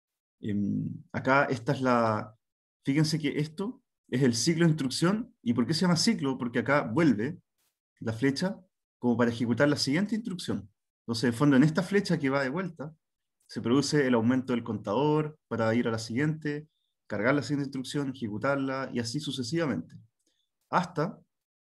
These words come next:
que de pronto se encuentra un halt, una, una, un, un, una indicación de parar.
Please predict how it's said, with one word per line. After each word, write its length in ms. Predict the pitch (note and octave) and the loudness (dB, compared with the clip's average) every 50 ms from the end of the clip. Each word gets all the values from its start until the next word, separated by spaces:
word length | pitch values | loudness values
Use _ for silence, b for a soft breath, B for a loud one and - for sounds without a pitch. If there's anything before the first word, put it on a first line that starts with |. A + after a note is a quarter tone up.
| _ _ | _ _
que 160 | - B2+ A#2+ | 0 2 2
de 100 | A#2 A#2+ | 2 2
pronto 560 | A2+ A#2+ F3 G#3 A3 A3 - - C3+ E3 - - _ _ _ _ _ _ _ _ _ _ _ _ | 2 2 2 2 2 0 -2 -6 -8 -8 -8 -14 _ _ _ _ _ _ _ _ _ _ _ _
se 800 | - - - - C#3 C3+ C3 C3 C3 C3 C3 C3 C3 B2+ B2+ B2+ | -12 -6 0 2 2 4 4 4 2 2 2 2 0 0 0 -2
encuentra 520 | B2+ A#2 A#2 D3 D3+ D3+ D3+ C#3 C#3+ - | -2 0 0 0 0 0 -2 -4 -6 -4
un 220 | - B2+ C3+ B2+ | -4 -4 -4 -4
halt, 340 | - - - G#2+ F2 - - - - - _ _ _ _ _ _ _ _ _ _ | -4 -2 -2 -2 -2 -4 -8 -14 -20 -20 _ _ _ _ _ _ _ _ _ _
una, 420 | - A#2 A#2+ A#2+ A#2 A#2 A2+ A2+ - | -2 0 0 2 2 2 0 -2 -2
una, 600 | G#2+ A2+ A2+ A2 A2 G#2+ G#2+ G#2 G#2 G#2 G2+ G2 | -2 -2 -2 -2 -2 -2 -2 -4 -4 -4 -4 -6
un, 340 | - - G#2 G#2 G2 - - - | -6 -6 -6 -6 -6 -6 -6 -4
un, 240 | - A2 G#2+ - - | 0 0 0 2 4
una 160 | A#2+ A#2+ A#2+ B2+ | 6 8 10 10
indicación 520 | B2+ A#2+ B2 A#2+ B2 A2+ - C#3+ C#3 C#3+ | 10 8 8 6 4 2 2 2 2 2
de 160 | C3 C3+ B2+ | 2 2 2
parar. 320 | A#2+ B2+ G#2+ - - - | 2 2 2 2 0 -4